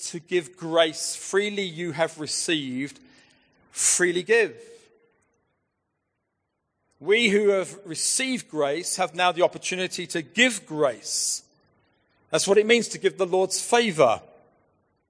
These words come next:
There's not a lot of grace in the world, is there? Have you noticed that?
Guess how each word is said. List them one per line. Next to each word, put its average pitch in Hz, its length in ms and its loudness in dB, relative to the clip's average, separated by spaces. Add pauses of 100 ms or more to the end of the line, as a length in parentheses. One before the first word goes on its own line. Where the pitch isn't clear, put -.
(720)
There's - 140 -18
not 180 160 6
a - 20 8
lot 180 180 6
of 170 120 -6
grace 165 360 0
in 143 80 -8
the 131 80 -2
world, 120 300 -2
is 127 140 -10
there? 101 220 -8
Have - 920 -20
you 143 80 -10
noticed 170 380 0
that? 107 240 -2